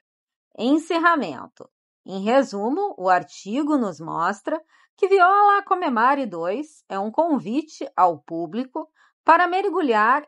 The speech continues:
em um enredo onde o talento de seus protagonistas brilha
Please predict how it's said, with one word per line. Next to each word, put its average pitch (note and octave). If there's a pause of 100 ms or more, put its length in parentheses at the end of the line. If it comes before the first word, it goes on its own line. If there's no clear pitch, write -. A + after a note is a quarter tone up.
em B3
um A#3
enredo A#3+
onde G#3+
o D#3+
talento G3+
de G#3
seus F#3+
protagonistas F#3 (340)
brilha G#3+